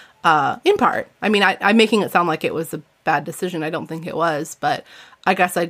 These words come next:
just all to say that those decisions and kind of pleasing your family with the choice you make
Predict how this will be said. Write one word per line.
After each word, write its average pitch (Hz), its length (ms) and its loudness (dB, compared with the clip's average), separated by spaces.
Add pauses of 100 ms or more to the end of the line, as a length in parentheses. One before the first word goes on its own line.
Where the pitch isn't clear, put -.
(120)
just 233 260 0
all 180 160 6
to 170 160 -8
say 160 480 0 (300)
that 170 560 0 (1200)
those 190 240 2
decisions 170 580 0
and 156 480 -4 (440)
kind 185 180 2
of 156 100 -4
pleasing 202 460 2
your 175 100 0
family 170 480 0
with 156 160 -4
the 160 80 -2
choice 165 340 0
you 156 120 0
make 143 480 -6